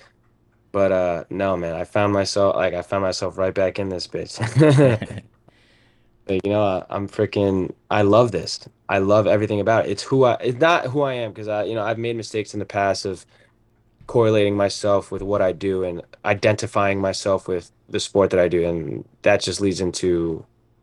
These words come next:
Speaker 1: anxiety, and, and it can lead into depression and stuff like that. But yeah, I'm gonna be doing this till the day I die. I love this, man. It's, it's, it, it's my, it's a big part of my happiness.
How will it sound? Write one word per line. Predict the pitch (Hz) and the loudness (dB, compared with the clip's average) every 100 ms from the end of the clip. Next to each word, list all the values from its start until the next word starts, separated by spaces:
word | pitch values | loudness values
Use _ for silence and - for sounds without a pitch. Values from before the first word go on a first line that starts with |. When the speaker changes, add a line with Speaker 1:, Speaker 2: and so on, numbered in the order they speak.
| _ - _ _ _ - | _ -20 _ _ _ -8
Speaker 1:
anxiety, | 101 92 98 95 95 95 92 | -4 0 4 6 6 4 2
and, | 82 80 - _ _ _ _ | 0 -6 -14 _ _ _ _
and | 85 78 - | -14 -14 -12
it | - - | -10 -6
can | 98 | -2
lead | 87 90 | 2 2
into | 90 - | 2 -2
depression | 85 104 92 - | -2 2 2 0
and | 90 | -2
stuff | - 90 | 0 0
like | 87 | 0
that. | 104 107 92 | 2 2 2
But | - 87 80 _ - - _ _ _ _ _ _ _ _ _ - | -2 -4 -4 _ -20 -20 _ _ _ _ _ _ _ _ _ -16
yeah, | 73 98 107 107 85 | -8 0 4 4 4
I'm | 110 | 2
gonna | 113 | 2
be | 98 | 2
doing | 98 98 | 0 0
this | 95 - | -2 -4
till | 95 | -6
the | 87 | -4
day | 90 87 | -2 -2
I | 87 | 0
die. | 95 | -2
I | 92 | -2
love | 101 101 | -2 -4
this, | 85 - | -6 -8
man. | 85 | -8
It's, | 78 80 | -8 -10
it's, | - 78 - - | -8 -8 -8 -2
it, | - 95 - _ _ | 0 0 -4 _ _
it's | 104 - | -2 2
my, | 107 95 - | 0 0 -6
it's | 98 - - - | -6 -8 -10 -4
a | 98 | -4
big | - 127 127 - | 0 2 4 4
part | 120 107 | 4 4
of | |
my | 98 | 2
happiness. | 98 92 92 82 - - | 0 -4 -4 -8 -10 -12